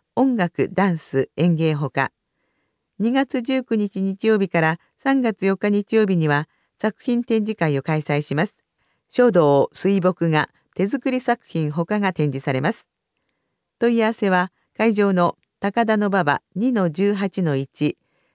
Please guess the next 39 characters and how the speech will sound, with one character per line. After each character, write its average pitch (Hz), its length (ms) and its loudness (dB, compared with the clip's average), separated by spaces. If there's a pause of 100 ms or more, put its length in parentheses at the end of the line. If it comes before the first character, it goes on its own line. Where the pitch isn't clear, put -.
戸 214 140 0
塚 - 320 -4
地 233 180 -6
域 - 160 -12
セ 208 160 -2
ン 175 60 -2
タ 135 360 -2 (380)
ー、 - 20 -18
電 190 140 0
話 180 220 0 (280)
三 226 360 0
二 196 240 0
零 185 200 0
九 190 300 0
の 143 220 0 (180)
八 277 380 -2
零 226 200 2
零 170 220 0
一 170 200 -6
番 135 180 -4
で 170 100 0
す。 - 140 -18 (1600)
富 226 160 2
山 302 220 2
図 285 100 -4
書 277 140 -2
館 180 220 0
の 143 120 -2
講 165 240 0
座、 139 240 0 (400)
一、 - 460 -6 (180)
朗 240 260 4
読 240 240 -2
で 220 140 2
味 214 240 0
わ 196 140 0
う 139 60 -2
文 156 200 0
学。 139 380 -4